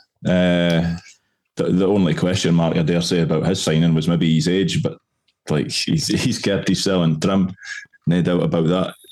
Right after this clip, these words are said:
Uh, so he's gonna be, he's an upgrade. Like, you could put it that way. Like, who, who was, who was doing that job last season? Mark McNulty. Well, Fletcher's an upgrade. Uh, Dylan Levitt's come back and he's basically picked up where he left off, scoring streamers,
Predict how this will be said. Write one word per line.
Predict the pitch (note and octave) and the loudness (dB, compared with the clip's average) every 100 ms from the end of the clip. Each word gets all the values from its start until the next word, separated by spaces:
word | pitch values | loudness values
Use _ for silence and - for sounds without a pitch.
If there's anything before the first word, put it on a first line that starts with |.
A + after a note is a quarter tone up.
| E2+ | 0
Uh, | E2 | 2
so | D#2+ E2 | 0 0
he's | F#2 F#2 | 0 0
gonna | F2 | 0
be, | D#2+ E2+ D#2+ - | 2 2 0 0
he's | A#2 B2+ | 0 0
an | C#3 | 0
upgrade. | - E2+ - - - | 0 -2 -2 -6 -4
Like, | E2 E2 | -2 0
you | |
could | E2+ E2+ | -2 -2
put | F#2 | 0
it | F2 | 0
that | F2 D#2+ | 0 0
way. | - - - _ _ - D#2+ | -2 -6 -20 _ _ -10 -4
Like, | D2+ | 0
who, | G2 G#2+ | 2 2
who | G2 A#2 | 2 2
was, | G2+ - - | 0 -2 -2
who | A2+ | 0
was | G#2+ | 0
doing | G#2+ G2+ | 2 2
that | F2 | 2
job | E2+ E2+ | 0 0
last | E2+ E2 - | 0 -2 -2
season? | D2+ D#2 | 0 0
Mark | G2 G2 | 0 0
McNulty. | F#2+ G2 G2 C2+ - _ _ _ _ - | -2 0 0 -2 -6 _ _ _ _ -4
Well, | F2 C#2 | -2 -2
Fletcher's | - F2+ F2 F2 | -2 -2 0 0
an | F2 | 0
upgrade. | D#2 - C#2+ B1+ - _ - - - - | 0 0 -2 -2 -10 _ -20 -18 -20 -6
Uh, | D#2 D#2 D2 | 0 0 2
Dylan | F#2+ E2+ | 2 2
Levitt's | F2+ G2 F2+ - | 2 0 -2 -2
come | F2+ F2 | 0 2
back | F#2 F#2 - - | 2 -2 -6 -6
and | E2 D#2+ D#2 | 0 0 2
he's | D#2 D2+ | 0 0
basically | - E2+ E2+ - - | 0 0 0 -2 -2
picked | - - - | -2 -4 -2
up | - | -2
where | F2 | 0
he | D#2+ | 0
left | D#2+ D#2+ F#2+ | 0 0 0
off, | G2+ - - _ _ _ _ _ - | -2 -4 -14 _ _ _ _ _ -8
scoring | - F2 E2 D#2+ | -4 0 0 0
streamers, | D2+ F#2 G2+ G2+ F2 - | 0 0 2 2 0 -4